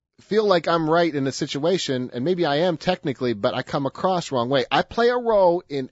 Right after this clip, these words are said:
every interaction that I have. Now, why is this empowering to understand? Because if I know I play a role, then I can be responsible for the role that I play.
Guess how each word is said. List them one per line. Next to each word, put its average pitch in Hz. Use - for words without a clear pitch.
every 170
interaction 135
that 110
I 113
have. 117
Now, 127
why 151
is 143
this 143
empowering 135
to -
understand? 120
Because 113
if 113
I 120
know 151
I 147
play 139
a 117
role, 139
then 123
I 139
can 135
be 127
responsible 120
for 127
the 117
role 120
that 117
I 123
play. 147